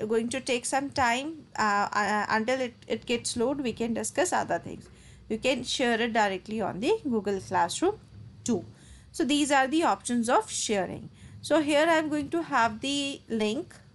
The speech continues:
uh, of the clipboard, and I'll share the link to all of you. Now the next option is the export option. You can save it as an image if you want to save it, like I am saving it.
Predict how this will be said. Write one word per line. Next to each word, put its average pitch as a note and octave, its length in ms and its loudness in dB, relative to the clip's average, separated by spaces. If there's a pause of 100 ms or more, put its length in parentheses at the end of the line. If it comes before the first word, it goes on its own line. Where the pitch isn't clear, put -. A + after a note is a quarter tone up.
(120)
uh, G#3 200 0
of - 300 0
the A3 380 -2
clipboard, A3 500 0
and B3+ 160 2
I'll G#3 160 2
share G#3 300 -2
the A3 160 -2
link G3+ 320 -6
to A#4 220 2 (360)
all G3+ 240 4
of - 160 -6
you. - 160 -10 (1400)
Now B3+ 400 4 (100)
the C4+ 120 -2
next D4 320 2
option C#4+ 360 2
is A#3+ 220 -2
the F4+ 140 -2
export A3+ 520 -2
option. - 460 -6 (420)
You - 80 -6
can C4 240 -4
save B3 500 0
it - 220 -6
as A3 220 0
an A3+ 220 0
image G3 540 -4 (600)
if G#3+ 120 -6
you A#3+ 100 0
want G#3+ 240 2
to - 80 -2
save A3 280 0
it, D4+ 200 0 (500)
like G#3 300 0
I G3 200 2
am A3 120 0
saving C#4+ 420 0
it. F4+ 280 -2